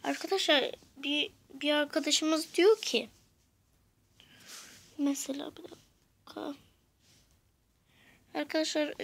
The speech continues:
bir dakika, e, ben yapınca size haber vereceğim.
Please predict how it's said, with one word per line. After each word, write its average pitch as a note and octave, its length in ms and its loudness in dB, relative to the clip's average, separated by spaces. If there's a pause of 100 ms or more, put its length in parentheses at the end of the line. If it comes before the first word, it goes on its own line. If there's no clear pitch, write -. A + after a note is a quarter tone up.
(160)
bir D4 100 0
dakika, C#4 400 4
e, C4+ 600 2
ben D4 100 8
yapınca D4 800 2
size - 1000 -6
haber C4+ 420 -4
vereceğim. B3 460 -4